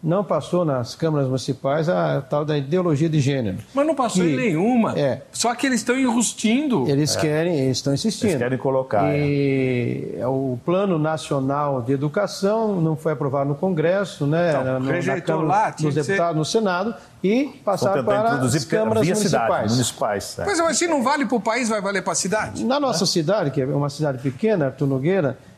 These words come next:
Speaker 1: é, eu acompanhei a, o, a Assembleia, é, sec-, do Secretaria da Educação da nossa cidade, e quando,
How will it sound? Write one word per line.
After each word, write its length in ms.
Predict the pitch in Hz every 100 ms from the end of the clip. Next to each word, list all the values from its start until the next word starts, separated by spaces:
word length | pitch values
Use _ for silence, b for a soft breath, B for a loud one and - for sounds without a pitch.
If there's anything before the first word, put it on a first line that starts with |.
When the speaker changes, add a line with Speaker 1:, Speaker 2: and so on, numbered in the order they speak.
| B
Speaker 1:
é, 260 | 160 143 143
eu 80 | 151
acompanhei 720 | 156 214 208 185 175 214 208
a, 840 | 151 135 123 117 110 107 107 110 127 - - -
o, 340 | 151 135 - -
a 280 | 143 156 117
Assembleia, 840 | 113 170 151 139 156 180 139 113 - B B B - -
é, 1160 | 135 131 127 127 123 120 117 113 107 104 117 - - - - - - - - -
sec-, 340 | - 143 -
do 400 | 131 135 123 120
Secretaria 600 | 117 151 147 - 131 139
da 80 | 135
Educação 640 | 135 151 185 131 175 175 170
da 80 |
nossa 240 | 131 127 -
cidade, 480 | 180 143 151 165 180 B B -
e 80 | 185
quando, 600 | 196 254 240 214 151 120